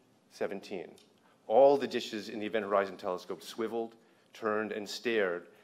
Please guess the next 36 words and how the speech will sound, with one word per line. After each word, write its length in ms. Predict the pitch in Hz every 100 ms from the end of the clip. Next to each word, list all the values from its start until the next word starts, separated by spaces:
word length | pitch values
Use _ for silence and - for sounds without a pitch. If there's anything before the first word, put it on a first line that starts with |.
| -
at 80 | 101
a 40 |
galaxy 460 | 98 110 110 - 101
fifty-five 640 | - 135 120 - 101 101
million 400 | 101 107 104 92
light 180 | 90 87
years 240 | 92 82
away. 280 | 82 82 78 78 - _ _ _ _ _ -
It's 80 | -
called 240 | 110 104
Messier 460 | 120 - 120 113 107
eighty-seven, 540 | 107 98 - 107 101
or 80 | 87
M 180 | 110 104
eighty-seven. 480 | 92 - 101 80 76 - _ _ _ _ _ _ _ _ _ _
And 240 | 110 104 -
there's 140 | 107 98
a 180 | -
supermassive 520 | - 113 110 110 110 101
black 240 | 104 95
hole 280 | 110 101 95
at 100 | 95
its 140 | 92 -
core. 340 | - 85 76 - _ _ _ _ _ _ -
And 140 | 107 110
we 60 |
are 100 | 107
delighted 680 | 104 101 95 110 98 76 - - _ _ _ _ -
to 80 |
be 120 | 98 107
able 220 | 110 104
to 100 | 101
report 420 | 95 - 104 101
to 100 | 101
you 100 | 92
today 400 | 90 95 87 78